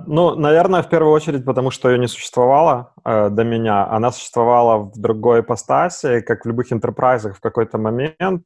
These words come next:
э, в Киевстаре появилась пози-, позиция Chief Digital Officer, да. И Chief Digital Officer глобально во всех энтерпрайзах такая позиция, типа, временная. То есть считается, что когда этот чувак сделал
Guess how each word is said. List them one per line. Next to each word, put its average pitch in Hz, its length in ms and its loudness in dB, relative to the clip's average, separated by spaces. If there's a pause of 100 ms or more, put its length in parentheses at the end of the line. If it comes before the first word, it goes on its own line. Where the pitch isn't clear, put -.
э, 113 600 2
в - 260 -18
Киевстаре 123 480 0
появилась 113 360 0
пози-, - 380 -8
позиция 117 480 -2
Chief 107 280 -6
Digital 143 580 0
Officer, 101 540 -4
да. 123 260 0
И 107 40 -4
Chief 135 180 -2
Digital 131 420 0
Officer 131 300 -4
глобально 135 560 0
во 113 80 -2
всех 113 220 -10
энтерпрайзах 113 560 -6
такая 117 260 -4
позиция, 113 400 -4
типа, - 220 -4
временная. 107 640 0 (580)
То - 80 -2
есть 113 80 -2
считается, 143 380 0
что 127 160 -4
когда 131 280 0
этот 135 180 -2
чувак 131 340 -2
сделал 127 480 2